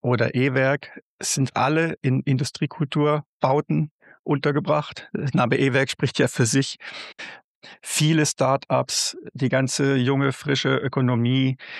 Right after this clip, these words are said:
die internationale Marketing- und Internet- und Elektroszene, die hier sich niedergelassen hat, sitzt in diesen alten Gewerbegebäuden,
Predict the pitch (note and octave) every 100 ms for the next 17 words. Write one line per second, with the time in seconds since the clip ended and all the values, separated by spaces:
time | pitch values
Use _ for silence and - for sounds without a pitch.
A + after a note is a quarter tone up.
0 | - - C#3+ C#3+ C3 B2 C3+ A#2+ B2 B2
1 | B2 B2 B2 - A#2+ A2 C3 C3 - B2+
2 | A#2+ B2 C3 B2 A#2 C3+ A#2 A#2+ A#2+ B2
3 | - - A#2+ A2+ - _ _ - - _
4 | _ - B2+ A#2 - - C3 - B2 A#2+
5 | A#2+ A#2 G#2 _ - A#2+ A2 A#2+ A#2+ A#2
6 | - - B2+ - B2+ B2 A2+ A#2+ B2+ A#2+
7 | A#2 - _ - - _ _ _ _ -
8 | - - - C3 - - B2+ A#2+ C3 -
9 | - B2+ - C3 B2+ D#3 - _ _ _
10 | - C3 B2+ C3+ C3+ A#2+ A#2+ B2 B2+ B2
11 | A#2+